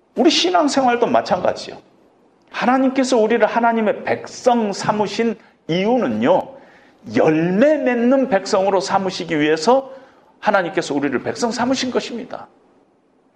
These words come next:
우리가 지금 하나님을 예배하고 때로는 기도도 하고 때로는 봉사도 하고 때로는 말씀도 보고 하지만은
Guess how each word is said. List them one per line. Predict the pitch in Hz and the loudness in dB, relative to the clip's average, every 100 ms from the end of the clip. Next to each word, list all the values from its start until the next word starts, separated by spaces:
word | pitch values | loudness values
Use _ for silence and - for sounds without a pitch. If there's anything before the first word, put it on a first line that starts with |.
| - | -4
우리가 | 127 185 190 160 185 180 - | 0 4 4 4 4 0 -4
지금 | 175 190 170 135 | -4 -2 -4 -2
하나님을 | 196 196 190 165 110 | 0 2 2 0 2
예배하고 | 139 156 185 123 - 85 - - | 2 4 2 2 0 -2 -4 -4
때로는 | 190 196 190 175 | -2 0 0 -2
기도도 | - 180 226 190 | -2 2 4 4
하고 | 135 101 92 - - | 0 0 0 -2 0
때로는 | 208 214 175 147 | 2 2 2 2
봉사도 | 180 214 208 185 156 | 2 2 0 2 2
하고 | 110 143 151 - - - _ _ - | 2 2 0 0 -14 -20 _ _ 0
때로는 | 240 240 220 | 2 2 2
말씀도 | 170 190 - 247 226 220 | 2 2 0 2 2 2
보고 | 202 196 | 2 2
하지만은 | 226 240 196 147 | 2 2 0 0